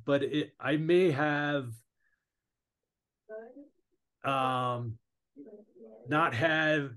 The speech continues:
the creative resources that was a big part of Born to Run two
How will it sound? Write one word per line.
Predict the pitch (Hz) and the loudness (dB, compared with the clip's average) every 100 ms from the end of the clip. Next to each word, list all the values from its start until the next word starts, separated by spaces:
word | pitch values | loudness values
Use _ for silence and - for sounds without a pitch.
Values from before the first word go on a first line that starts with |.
| 117 | -10
the | 113 135 131 | -4 -2 -2
creative | 113 - 131 143 160 156 147 135 117 - - | -6 -4 0 2 4 4 2 0 -4 -12 -10
resources | 117 151 143 151 139 120 - 135 120 | -2 0 0 0 0 0 -2 -2 -2
that | 104 123 123 120 127 - | -4 -2 0 0 -2 -4
was | 120 123 120 | -4 -2 -2
a | |
big | 117 135 117 | -2 -2 -2
part | 139 127 | -2 0
of | 117 | -2
Born | 120 123 | -4 -4
to | 113 | -2
Run | 113 104 | -4 -6
two | - 107 92 | -6 -8 -8